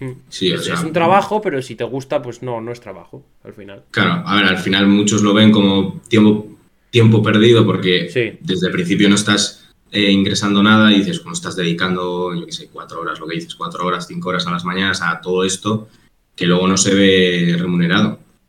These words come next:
Speaker 1: Ujú.
Speaker 2: Pero dices, "Es que me cuesta tan poco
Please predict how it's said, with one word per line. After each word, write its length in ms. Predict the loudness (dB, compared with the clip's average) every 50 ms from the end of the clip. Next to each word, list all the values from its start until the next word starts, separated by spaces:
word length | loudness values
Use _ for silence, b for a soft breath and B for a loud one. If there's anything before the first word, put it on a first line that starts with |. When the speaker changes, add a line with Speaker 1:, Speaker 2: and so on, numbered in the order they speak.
| _ _ _ _ _ _ _ _ _ -14
Speaker 1:
Ujú. 180 | -14 -12 -6 -2
Speaker 2:
Pero 800 | 0 2 2 2 2 2 0 -2 -6 -8 -10 -12 -14 -16 -16 -20 _ _ _ _ _ _ -12
dices, 280 | -12 -10 -10 -8 -8 -8
"Es 80 | -8 -6
que 120 | -4 -4 -2
me 560 | -2 -4 -6 -8 -10 -6 -4 -2 -2 -2 -2
cuesta 220 | -4 -4 -4 -4
tan 240 | -2 0 0 0 0
poco 440 | 0 -2 0 0 -2 -4 -6 -8 -16